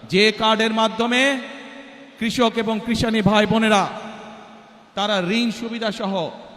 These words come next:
বিভিন্ন সুবিধা তারা পাবে, যাতে করে আস্তে আস্তে তারা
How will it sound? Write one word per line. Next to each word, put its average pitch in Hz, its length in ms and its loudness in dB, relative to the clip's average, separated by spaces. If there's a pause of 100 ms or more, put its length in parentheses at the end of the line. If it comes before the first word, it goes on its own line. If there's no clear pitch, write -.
(120)
বিভিন্ন 190 480 -4
সুবিধা 185 440 -2
তারা 165 240 0
পাবে, 135 400 -2 (400)
যাতে 202 280 4
করে 196 200 -2
আস্তে 202 360 0
আস্তে 196 300 0
তারা 185 360 2